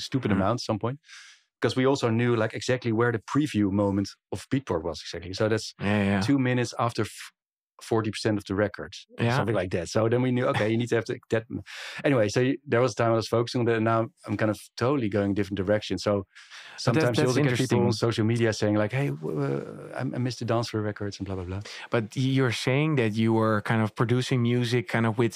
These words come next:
Speaker 2: the Beatport preview intent. So this is kind of the, the moment that they show, uh, a little snippet
Speaker 1: Well, at
Speaker 2: of
Speaker 1: least
Speaker 2: the
Speaker 1: we
Speaker 2: song.
Speaker 1: were aware of it. So yeah,
Speaker 2: Yeah.
Speaker 1: if you were arranging, you kind of knew, "Okay, this, it's gonna be there." So yeah.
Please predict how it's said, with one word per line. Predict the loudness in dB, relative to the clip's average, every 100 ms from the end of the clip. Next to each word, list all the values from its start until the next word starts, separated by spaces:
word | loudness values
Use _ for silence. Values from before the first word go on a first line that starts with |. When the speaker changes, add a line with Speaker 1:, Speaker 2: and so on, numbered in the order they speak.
| 0
Speaker 2:
the | 0
Beatport | 2 0 2 0 2
preview | 0 2 2
intent. | 2 2 2 2
So | 2
this | 2 0
is |
kind | 0 0
of | 2
the, | 2 2
the | 2 4 4
moment | 4 2
that | 2 2
they | 2
show, | 0 2 2 4 4 4 4
uh, | 2 2
a |
little | 2 2 2 0
snippet | -4 -2 2
Speaker 1:
Well, | 4
at | 4
Speaker 2:
of |
Speaker 1:
least | 2 2
Speaker 2:
the |
Speaker 1:
we | 2
Speaker 2:
song. | 4
Speaker 1:
were | 4
aware | 4 4 2
of | 0
it. | -4
So | 0 2
yeah, | 2 2 0
Speaker 2:
Yeah. | 0
Speaker 1:
if | 2
you | 2
were | 2 0
arranging, | 2 2 2 2 2
you | 2
kind | 2 0
of |
knew, | 2 0 0
"Okay, | -2 -2
this, | -2 -4 -10
it's | -6
gonna | -4 -2
be | -2
there." | -2 -4
So | -10 -12 -10
yeah. | -8 -8